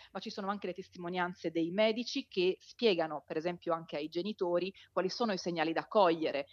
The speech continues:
e come fare per aiutare un figlio che magari ha un disturbo del genere. Quindi è un podcast anche utile, se vogliamo, anche di servizio.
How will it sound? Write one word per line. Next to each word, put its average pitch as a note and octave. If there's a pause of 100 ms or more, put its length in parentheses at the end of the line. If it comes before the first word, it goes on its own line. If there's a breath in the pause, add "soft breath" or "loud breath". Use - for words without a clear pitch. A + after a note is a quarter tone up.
e -
come G#3+
fare D3+ (220)
per E3
aiutare F3
un F3
figlio E3+
che E3+
magari D3+
ha E3+
un E3+
disturbo D#3+
del D3+
genere. D3
Quindi F#3+
è F#3
un F#3
podcast G3+ (320 soft breath)
anche -
utile, F#3+
se F3
vogliamo, E3+
anche G3
di F3+
servizio. D#3